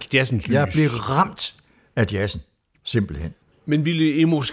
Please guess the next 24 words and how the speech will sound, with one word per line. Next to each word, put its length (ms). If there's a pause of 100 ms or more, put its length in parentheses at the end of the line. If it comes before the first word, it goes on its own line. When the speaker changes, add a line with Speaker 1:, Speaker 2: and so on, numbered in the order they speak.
(200)
Speaker 1:
kan 160
man, 240
øh, 280
kan 140
man 100
tale 400
om, 320
øh, 520 (160)
hmm, 360 (480)
at 180
jazzen 280
har 580 (100)
et 220
særligt 520 (140)
skær 440
ind 220
i 40
det, 160
man 120
kan 120
kalde 360
poesiens 800 (440)
lys, 440
eller 520